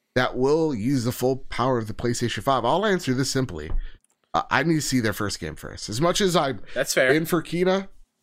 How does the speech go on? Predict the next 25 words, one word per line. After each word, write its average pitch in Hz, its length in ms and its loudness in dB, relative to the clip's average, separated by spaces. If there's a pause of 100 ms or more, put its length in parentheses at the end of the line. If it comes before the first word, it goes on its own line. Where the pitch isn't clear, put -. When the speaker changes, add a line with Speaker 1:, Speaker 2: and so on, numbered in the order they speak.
(540)
Speaker 1:
and 131 100 2
I 123 120 2
am 92 120 -6
so 147 580 0
in. - 140 -10 (400)
And 175 100 4
I 208 40 2
get 175 220 2
it. - 160 -2 (880)
A 131 60 -2
cross-gen 139 560 2
game 127 200 2
between 110 300 -4
P 117 120 -2
S 110 120 0
four 117 160 -2
and 107 80 -4
P 113 120 -4
S 107 120 -4
five. 98 300 -4 (720)
I, 127 80 4 (140)
that 165 160 2
game 170 220 2
looks 151 200 0
gorgeous. 160 520 0